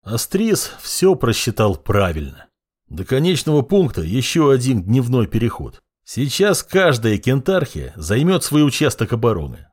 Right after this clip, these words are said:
Ала будет в резерве. Исполнять. Кентархи подбежали к своим сотням, отдали приказы. Воины кинулись к ограждению,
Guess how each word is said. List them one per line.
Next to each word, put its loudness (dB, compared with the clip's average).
Ала 2
будет -2
в -12
резерве. -2
Исполнять. 0
Кентархи 2
подбежали 2
к -8
своим -2
сотням, 0
отдали 0
приказы. -6
Воины 2
кинулись 0
к -4
ограждению, -2